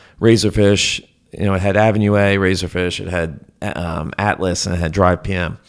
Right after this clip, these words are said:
And so we were modeling ourselves as an integrated marketing services company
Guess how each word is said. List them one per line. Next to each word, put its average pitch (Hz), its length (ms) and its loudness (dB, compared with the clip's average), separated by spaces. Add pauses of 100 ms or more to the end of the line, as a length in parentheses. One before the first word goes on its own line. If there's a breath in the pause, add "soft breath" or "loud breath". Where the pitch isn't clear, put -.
(800 loud breath)
And 113 160 -2
so 139 80 6
we 120 100 10
were 113 60 6
modeling 127 400 6
ourselves 104 360 4
as 98 100 4
an 101 60 0
integrated 104 480 4
marketing 95 420 2
services 92 600 2
company 85 640 -2